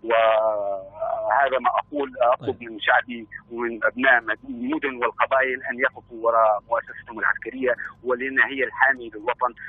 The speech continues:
Speaker 1: آه، خلافنا ليس سياسي، خلافنا هو استرجاع وطن من أيادي تحاول أن، آه، تلتعب، تتلاعب به، آه، من، آه،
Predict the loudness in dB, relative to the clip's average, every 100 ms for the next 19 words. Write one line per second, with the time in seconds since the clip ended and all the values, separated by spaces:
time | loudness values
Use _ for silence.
0 | -14 -6 0 0 0 0 0 0 -2 -2
1 | -2 -4 0 0 0 -6 -16 -18 -10 -2
2 | 2 0 2 0 2 2 2 0 -8 -14
3 | -2 -2 2 2 2 2 0 0 -6 -8
4 | -2 2 2 0 -8 -16 -20 -18 -10 2
5 | 2 4 0 0 0 0 -6 0 2 2
6 | 0 -2 2 4 4 2 -6 _ 0 0
7 | 0 0 4 4 4 0 -6 -6 _ _
8 | _ 0 2 2 0 -6 -8 -2 2 4
9 | 4 4 6 6 4 4